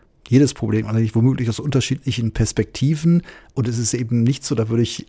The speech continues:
Andreas Koburg leicht widersprechen, dass wir einfach irgendwie beliebig viele Meinungen nebeneinander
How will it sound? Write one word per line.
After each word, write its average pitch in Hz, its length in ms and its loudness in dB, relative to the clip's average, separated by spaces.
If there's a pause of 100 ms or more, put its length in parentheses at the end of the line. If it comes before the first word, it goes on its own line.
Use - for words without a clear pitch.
Andreas 117 320 0
Koburg 123 260 -4
leicht 110 320 0
widersprechen, 135 440 -2
dass 117 120 -2
wir - 80 -6
einfach 123 380 -2
irgendwie 120 260 0
beliebig 117 400 0
viele 120 240 0
Meinungen 123 680 2 (240)
nebeneinander 117 840 2